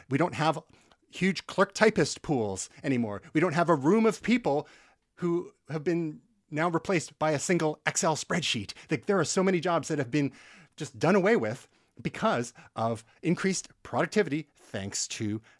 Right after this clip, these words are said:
technology. And that's not to <laughs> say that there's, there's not gonna be disruption. There's gonna be a, a plenty of disruption in the long term. But he's saying, like, in the medium to, I guess, uh, sorry, plenty of disruption in the short term, but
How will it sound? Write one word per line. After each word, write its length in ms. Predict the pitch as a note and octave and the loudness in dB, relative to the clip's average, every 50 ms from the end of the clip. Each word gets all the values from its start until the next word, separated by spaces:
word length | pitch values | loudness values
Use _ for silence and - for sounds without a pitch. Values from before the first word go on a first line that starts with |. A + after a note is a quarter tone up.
| _ - | _ -12
technology. 800 | - B2 A2 - C3 C3 D#3 F#3 G#3 E3+ - - G2 G2 E2 _ _ _ - _ _ - | -10 -10 -6 -4 -2 -2 -2 -2 -2 -4 -4 -6 -10 -16 -18 _ _ _ -20 _ _ -6
And 420 | D#3+ D3 D3 C#3+ C#3 C#3+ C#3 - - _ _ _ _ _ _ _ _ | -4 -4 -2 -2 -4 -4 -6 -8 -12 _ _ _ _ _ _ _ _
that's 200 | - C#3+ - - | -8 -6 -4 0
not 140 | G3 A3 A#3 | 0 0 0
to 80 | - F3 | -2 -4
<laughs> 120 | - - - | -6 -6 -4
say 240 | - G#3+ F#3+ D#3 - - - _ _ _ | -2 0 0 0 -2 -8 -18 _ _ _
that 180 | - C3 F#3+ D#3+ | -4 -2 0 0
there's, 200 | F3+ F3 C3+ - - - _ _ - - | 0 0 0 -2 -6 -16 _ _ -14 -12
there's 160 | - D3 - | -10 -4 -2
not 140 | G3+ A#3+ - | -2 0 2
gonna 80 | C4 | 2
be 80 | A3 A3 | 2 2
disruption. 420 | F3+ F#3 - - G#3 F#3+ - C#3 | 2 2 2 4 2 2 2 0
There's 140 | D#3+ B3 A#3+ | -2 0 0
gonna 120 | - A3+ G3 | 0 0 0
be 120 | G3+ F#3+ | 2 0
a, 60 | D#3 | 0
a 100 | D3 D#3+ | 0 -4
plenty 500 | - - - - - A3+ B3 B3+ - G#3 | -8 -12 -12 -6 -4 -2 -2 0 0 -2
of 60 | F3+ | -2
disruption 440 | D3+ C#3+ - - A#2+ G#2 - - C3 | -4 -4 -4 -6 -6 -6 -6 -6 -8
in 60 | A2+ | -6
the 60 | A2 A2 | -6 -4
long 240 | A2+ C#3 D#3 D3+ | -4 -4 -4 -4
term. 180 | - - F#2+ F2 | -6 -8 -10 -10
But 100 | F2 A2 | -8 -8
he's 120 | C3 B2+ | -8 -6
saying, 160 | - D3 A#2 A2+ | -6 -6 -6 -6
like, 160 | A2+ A2 B2+ | -6 -6 -6
in 80 | A#2 | -4
the 80 | A2+ A2+ | -4 -2
medium 360 | A2+ C3+ E3+ F3 D#3 C#3 B2+ A#2 | 0 0 0 2 0 0 0 -2
to, 220 | - - B2+ A2 A2+ - - - - - _ _ | -4 -6 -8 -8 -8 -14 -20 -20 -20 -20 _ _
I 100 | - B2+ | -14 -12
guess, 200 | A2 G#2 - - - _ _ _ _ _ _ _ | -12 -12 -12 -14 -18 _ _ _ _ _ _ _
uh, 140 | - C#3+ A#2+ - - - - | -12 -12 -12 -12 -14 -14 -8
sorry, 260 | - - E3+ C3+ D3 | -4 -2 -2 -2 -4
plenty 260 | G3+ - - G3 F#3 F3+ | -4 -4 -4 -2 -2 -2
of 60 | D3 | -4
disruption 340 | C3+ - F3+ D3+ - D3+ C#3+ | -2 -2 -4 -2 -2 -2 -4
in 60 | B2 | -2
the 60 | A#2+ | -2
short 280 | - - - A3 A3 G#3 | -2 0 2 2 2 2
term, 280 | - - G#2 F2 F#2+ - - - _ _ | 0 -4 -8 -8 -10 -12 -16 -20 _ _
but 220 | - C#3 C3 D3 | -4 -4 -4 -4